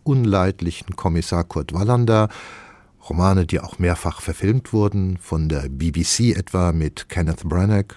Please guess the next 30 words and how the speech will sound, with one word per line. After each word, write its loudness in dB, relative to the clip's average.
in 0
der 0
Hauptrolle. 2
Aber 4
Mankell, 4
der 4
zweitausendfünfzehn 0
verstarb, 0
war 2
auch 0
als -2
politischer -2
Autor 0
bekannt. -2
Und 0
jetzt 0
ist -2
ein 2
früher 4
Roman 2
von -2
ihm 0
übersetzt -2
und -2
auch -4
als -6
Hörbuch 0
herausgekommen, 0
gelesen 4
von 0